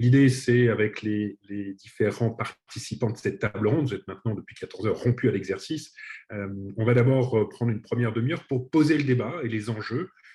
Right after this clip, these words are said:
euh, et ensuite, euh, basculer dans les, les propositions concrètes, euh, qui, qui est effectivement la, la, la, la marque de fabrique de cette journée, de ces états généraux, euh, de façon plus large. Alors, le,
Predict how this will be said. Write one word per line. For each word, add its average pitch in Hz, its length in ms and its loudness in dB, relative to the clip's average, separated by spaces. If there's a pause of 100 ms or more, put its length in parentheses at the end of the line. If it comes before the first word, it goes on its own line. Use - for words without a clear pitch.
(160)
euh, 107 320 -10
et 107 80 -8
ensuite, 143 480 -8
euh, 107 160 -2
basculer 101 600 -4
dans 98 180 -6
les, 90 300 -10
les 90 80 -12
propositions - 520 -2
concrètes, 120 600 0
euh, 90 320 0
qui, - 320 -18
qui - 120 -14
est 80 40 -6
effectivement 87 440 -4
la, 82 160 0 (380)
la, 90 160 -2
la, 90 140 -2
la 95 100 0
marque 98 220 -2
de 95 60 0
fabrique 104 360 2
de 92 80 2
cette 87 200 -4
journée, 98 280 2
de 113 80 -2
ces 90 220 -2
états 95 180 2
généraux, 92 480 2 (320)
euh, 92 60 -10
de 95 80 -6
façon 117 360 -2
plus - 160 0
large. - 500 -2
Alors, 123 360 2
le, 127 880 4